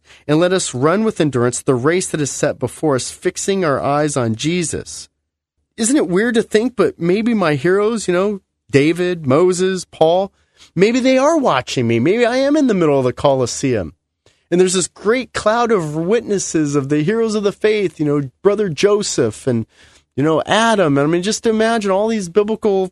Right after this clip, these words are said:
figures, and they're all sitting there in this great cloud of witnesses watching me. And am I laying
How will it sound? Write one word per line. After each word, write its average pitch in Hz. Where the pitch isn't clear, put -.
figures, 180
and 170
they're 202
all 226
sitting -
there 190
in 170
this 165
great 208
cloud 202
of 185
witnesses 165
watching 151
me. 101
And 117
am 135
I 160
laying 175